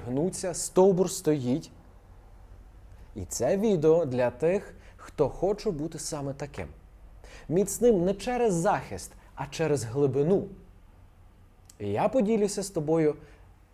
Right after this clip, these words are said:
важливими психологічними принципами і покажу, як вони зцілюють психіку. Психологічно,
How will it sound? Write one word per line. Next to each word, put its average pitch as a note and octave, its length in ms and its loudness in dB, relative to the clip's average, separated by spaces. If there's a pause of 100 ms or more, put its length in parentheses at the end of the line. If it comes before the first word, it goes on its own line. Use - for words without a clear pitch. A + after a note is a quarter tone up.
(120)
важливими C3 920 2 (180)
психологічними D3 840 -4
принципами A#2 680 -8 (400)
і F3 80 -2
покажу, E3 480 -2
як D#3+ 380 -2
вони G3 180 -2
зцілюють C#3 540 -4
психіку. - 580 -4 (640)
Психологічно, B2+ 880 -2